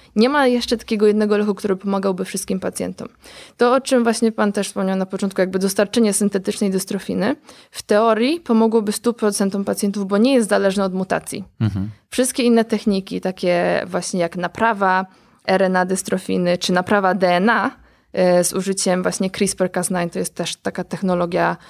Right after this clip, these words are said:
Speaker 1: bardzo, że tak powiem, na topie teraz, e, noblowska zresztą, to już będzie zależne od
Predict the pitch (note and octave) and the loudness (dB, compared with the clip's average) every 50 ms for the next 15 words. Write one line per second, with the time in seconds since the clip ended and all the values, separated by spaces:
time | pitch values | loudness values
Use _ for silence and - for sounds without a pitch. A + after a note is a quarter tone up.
0 | - - - - - F#3 F3 F3+ F3 F3+ F3 F3 - F3 - _ G3 F3+ F3 F3+ | -20 -20 -16 -4 0 0 0 2 0 -4 -4 -4 -4 -4 -4 _ -4 -2 0 0
1 | F3 F3+ F3+ F3 F3 G3 F3+ - F#3+ F3 - - E3+ E3+ E3+ E3+ - - - - | 2 2 0 0 0 0 0 0 -2 -2 -2 -2 -2 0 0 0 0 0 -2 0
2 | - F#3+ F3+ F3+ F#3+ G3 F#3+ G3+ E3 E3 - - E3+ E3 E3+ D#3+ E3+ - - - | 0 2 2 2 2 2 2 2 0 0 -2 -4 -2 -2 -2 -4 -6 -4 -4 -2
3 | F3 G#3+ A#3+ - - - - - - - - - - _ _ _ _ _ _ - | 0 0 -2 -4 -8 -18 -20 -20 -20 -20 -20 -20 -20 _ _ _ _ _ _ -10
4 | - - G#3+ G#3+ G#3+ G#3+ G#3 G#3 G3+ G3 F#3 F#3 F3 G3 F3 F3 F3+ F3+ F#3 F3 | -2 2 2 2 2 2 0 0 0 2 0 0 0 2 2 0 0 0 -2 -2
5 | F3 - - E3 E3 D#3+ D#3+ - - | -2 -4 -4 -6 -6 -6 -8 -14 -18